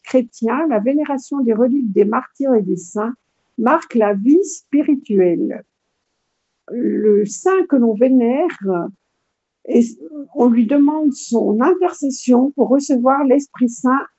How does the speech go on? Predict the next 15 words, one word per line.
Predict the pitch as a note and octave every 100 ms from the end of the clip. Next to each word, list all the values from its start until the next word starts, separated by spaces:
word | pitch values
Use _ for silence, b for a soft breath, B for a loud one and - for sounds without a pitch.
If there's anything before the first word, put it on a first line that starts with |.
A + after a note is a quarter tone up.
| -
et | C4+ D#4
la | B3+
sanctification. | A#3 - F4 - C4+ B3 A#3 G3+ - - - _ _ _ _ _ -
Au | B3
curé | A#3+ F#4+ G4+ B3+
d'Ars, | G#3 C4+ -
on | C4 A#3+
peut | C#4+
demander | C4 C4 C4 A#3 D4
un | B3+ G#3+
plus | - D4+
grand | D4 E4+ E4+
amour | C#4+ A#3+ C4 D4+ C#4+
de | G#3 G#3
l'Eucharistie, | B3+ A#3+ A#3+ A#3 G3+ - A3 F4